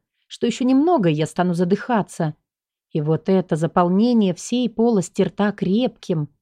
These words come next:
и упругим предметом, и ощущение, что вот-вот одним нажимом он может пронзить тебя насквозь, или ты сама можешь пронзить им себя – и искушение взять глубже, еще глубже,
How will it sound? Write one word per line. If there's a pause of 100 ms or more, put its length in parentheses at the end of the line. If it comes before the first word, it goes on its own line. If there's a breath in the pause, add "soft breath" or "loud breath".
(220)
и
упругим
предметом, (340)
и
ощущение,
что
вот-вот
одним
нажимом (280)
он
может
пронзить
тебя
насквозь,
или
ты
сама
можешь
пронзить
им
себя – (420)
и
искушение
взять
глубже,
еще
глубже,